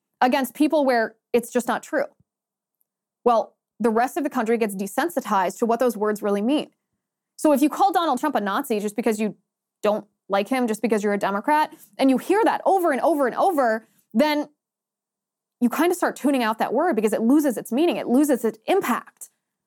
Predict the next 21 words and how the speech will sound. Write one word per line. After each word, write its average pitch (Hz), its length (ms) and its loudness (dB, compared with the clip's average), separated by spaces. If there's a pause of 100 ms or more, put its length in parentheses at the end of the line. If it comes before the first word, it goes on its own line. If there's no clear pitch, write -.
(420)
Then 330 240 4
when 359 100 2
there 254 120 0
actually 294 420 0
is 392 240 0
Nazi 254 320 0
ideology, 202 840 0 (840)
and 277 120 4
someone 330 220 2
points 302 280 0
it 294 60 2
out 311 120 2
and 339 80 -2
says, 285 160 2
"Look, 339 200 2
there 262 100 2
are 262 60 0
Nazis 262 420 0
on 214 100 -2
college 269 260 2
campuses. - 600 -4